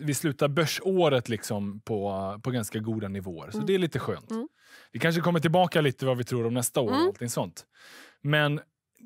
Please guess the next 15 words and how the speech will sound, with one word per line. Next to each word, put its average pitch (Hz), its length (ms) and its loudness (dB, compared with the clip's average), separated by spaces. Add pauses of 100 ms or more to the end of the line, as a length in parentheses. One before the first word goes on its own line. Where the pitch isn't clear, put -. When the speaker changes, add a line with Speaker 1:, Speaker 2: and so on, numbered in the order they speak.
(120)
Speaker 1:
det, 165 300 4
det 156 120 4
jag 196 220 4
kommer 180 220 0
ta 160 140 -2
med 120 240 2
mig, 131 280 0
alltså 131 280 -4
ett 143 160 -6
starkt - 520 2
minne 127 280 2
från 123 160 -2
det 120 60 0
här 127 180 4
året, 104 420 -2